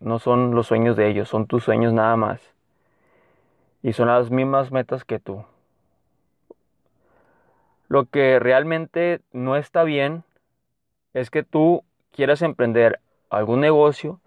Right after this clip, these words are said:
y terminas en un trabajo que odias, que no empieces el emprendimiento o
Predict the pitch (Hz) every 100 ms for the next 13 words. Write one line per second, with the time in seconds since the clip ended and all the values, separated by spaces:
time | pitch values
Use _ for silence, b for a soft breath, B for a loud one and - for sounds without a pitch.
0 | _ _ _ - 127 131 123 123 131 117
1 | 113 117 117 113 120 - 104 117 139 151
2 | 151 _ _ _ _ _ _ _ _ _
3 | _ _ _ _ _ _ _ _ _ _
4 | 135 123 123 123 135 139 143 131 127 113
5 | 110 117 135 - 156 156 _ _ _ _
6 | _ _ _ - 127 120 117 107